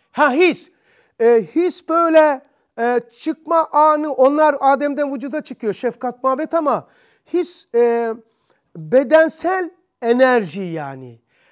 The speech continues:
Her şeyi olabilme, e, esmaların, cilve, cemal, nakış sanatlarının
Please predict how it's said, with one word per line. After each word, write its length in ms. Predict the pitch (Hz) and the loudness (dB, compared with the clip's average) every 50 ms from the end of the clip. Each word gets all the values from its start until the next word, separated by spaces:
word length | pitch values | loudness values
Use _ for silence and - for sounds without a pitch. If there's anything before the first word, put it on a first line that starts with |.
| _ | _
Her 320 | _ - 262 320 349 370 339 | _ 2 2 4 4 4 0
şeyi 640 | 247 - - - 269 269 262 254 262 277 285 277 - _ | -6 -8 -8 -4 -2 -2 -2 0 -2 -4 -4 -8 -6 _
olabilme, 1160 | 240 247 254 254 262 269 269 247 208 196 262 269 269 247 240 247 247 269 277 294 302 302 285 - _ _ _ _ _ _ _ _ _ - | 0 0 2 2 2 2 2 0 -2 -4 -4 -2 -2 -4 -4 2 2 4 4 6 4 2 -2 -6 _ _ _ _ _ _ _ _ _ -8
e, 800 | 202 208 208 208 208 208 208 208 208 208 202 202 208 208 208 202 196 _ _ _ _ _ _ _ _ _ - | -6 -4 -4 -2 -2 -4 -4 -4 -4 -4 -4 -6 -6 -8 -8 -10 -14 _ _ _ _ _ _ _ _ _ 0
esmaların, 800 | 233 277 294 - - - 262 262 247 247 240 240 226 226 214 202 | 0 2 2 -2 -6 -2 0 0 2 2 0 0 0 0 -2 -2
cilve, 400 | 165 226 269 262 240 254 240 185 | -6 -8 -10 -6 -4 -4 -6 -4
cemal, 380 | 170 247 240 240 247 233 226 240 | -4 -4 -4 -2 -2 -4 -4 -4
nakış 260 | 254 247 - 240 - | -6 -6 -8 -12 -12
sanatlarının 920 | - - 269 269 277 285 277 277 _ 285 269 285 302 311 349 359 311 240 | -6 -4 -4 0 0 0 0 0 _ 0 0 0 0 -2 -2 -4 -4 -6